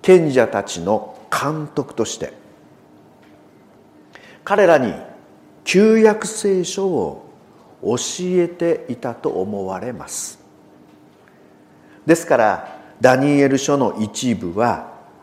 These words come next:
アラム語で書かれているのです。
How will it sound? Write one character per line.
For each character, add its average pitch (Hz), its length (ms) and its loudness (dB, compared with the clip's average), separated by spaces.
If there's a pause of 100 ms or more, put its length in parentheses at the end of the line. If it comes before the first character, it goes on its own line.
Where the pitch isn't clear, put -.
(160)
ア 117 200 -2
ラ 175 200 0
ム 170 220 -8
語 151 200 -4
で - 360 -4
書 - 120 -6
か 90 160 -2
れ 82 120 -8
て - 360 -6
い 95 100 -10
る 92 100 -8
の 80 140 -16
で - 120 -18
す。 - 240 -12